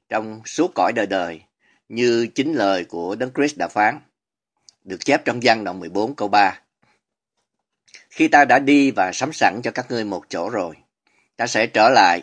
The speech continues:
và đem các ngươi đến với ta. Để ta ở đâu thì các ngươi cũng ở đó."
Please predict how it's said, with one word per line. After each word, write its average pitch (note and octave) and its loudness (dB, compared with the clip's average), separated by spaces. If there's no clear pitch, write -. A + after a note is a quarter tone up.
và D#2 -12
đem G#2+ -4
các - -6
ngươi A2+ -4
đến A2+ -4
với B2+ -4
ta. F#2+ 0
Để G2+ -4
ta C3 4
ở B2 4
đâu B2+ 4
thì E2+ -10
các A#2+ -8
ngươi A2+ -2
cũng F#2+ -10
ở E2 -6
đó." G2+ 0